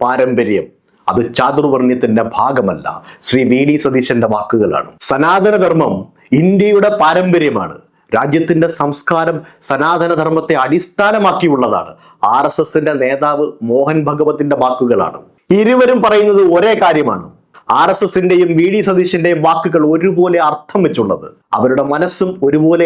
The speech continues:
അല്ലേ എന്ന് നമ്മെ ധ്വനിപ്പിക്കുന്നത്. ഹിന്ദു വർഗീയതയോട് ചേർന്ന് നിൽക്കുന്ന വാക്കുകൾ തന്നെയാണ് എൻ എസ് എസ് ജനറൽ സെക്രട്ടറി ജി സുകുമാരൻ നായരും പറഞ്ഞു വെക്കുന്നത്. അദ്ദേഹം ചോദിക്കുന്നത് ആദരണീയ സച്ചിദാനന്ദ സ്വാമികളും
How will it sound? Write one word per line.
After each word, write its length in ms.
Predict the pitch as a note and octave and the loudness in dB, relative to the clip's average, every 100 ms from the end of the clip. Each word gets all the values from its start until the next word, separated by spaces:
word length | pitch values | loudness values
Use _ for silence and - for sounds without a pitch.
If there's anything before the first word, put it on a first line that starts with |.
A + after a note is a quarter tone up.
| C#3+ | 0
അല്ലേ 200 | C#3+ D3+ D3 | -2 -2 -2
എന്ന് 140 | C3+ | -2
നമ്മെ 220 | B2 B2+ B2 - | -2 -2 -4 -4
ധ്വനിപ്പിക്കുന്നത്. 720 | B2+ C3+ C3+ B2+ G#2 E2 - - - | -2 -2 -2 -2 -2 -4 -10 -8 -2
ഹിന്ദു 300 | D3 F3+ F#3+ G#3 | 0 2 4 4
വർഗീയതയോട് 600 | G3+ F#3 G3+ G#3 G3 G3+ G3 - - | 2 2 2 2 4 2 0 -2 0
ചേർന്ന് 360 | E3+ G#3+ A#3 | 2 2 2
നിൽക്കുന്ന 340 | A3 G#3+ G#3 G3 F#3 | 0 0 -2 0 0
വാക്കുകൾ 320 | F#3+ G3+ F#3 F3+ | 0 0 0 0
തന്നെയാണ് 400 | F3 E3+ D3+ C#3 - - C3+ | 0 0 -2 -6 -8 -2 0
എൻ 60 | F3+ | 0
എസ് 100 | G3+ G3+ | 0 -2
എസ് 160 | E3 F3 | -2 0
ജനറൽ 220 | F3+ F3 F#3+ | 0 -2 -2
സെക്രട്ടറി 380 | F3+ F3 D#3+ D3+ B2 | -4 -2 0 0 0
ജി 80 | F#3 - | 0 0
സുകുമാരൻ 440 | D3+ D#3+ F#3 G3 F#3+ | 0 0 2 2 2
നായരും 260 | F#3 F3 E3 D#3+ | 2 0 0 0
പറഞ്ഞു 220 | D#3 D3 | 0 -2
വെക്കുന്നത്. 340 | C#3 B2 F#2+ E2 - B2 | -4 -6 -6 -10 -6 -2
അദ്ദേഹം 300 | C#3+ C#3+ E3 D#3+ | 0 0 0 0
ചോദിക്കുന്നത് 540 | D3+ E3 E3+ E3+ D3+ A#2+ G#2 - - B2+ | 2 2 0 0 0 0 -2 -6 -4 -2
ആദരണീയ 460 | C#3 D#3 E3 E3+ E3+ - - _ - | 0 0 2 2 0 -6 -16 _ -4
സച്ചിദാനന്ദ 560 | D3+ E3 E3+ E3+ F3 E3 F3 | -2 0 2 2 2 0 -2
സ്വാമികളും 460 | E3 E3+ E3+ D#3+ | 0 0 0 -2